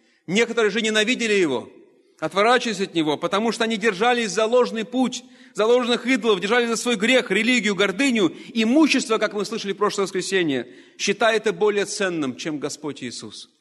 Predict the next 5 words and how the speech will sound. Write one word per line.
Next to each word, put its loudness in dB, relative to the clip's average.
И -2
они 2
проигрывали, -2
несомненно, -4
проигрывали. -8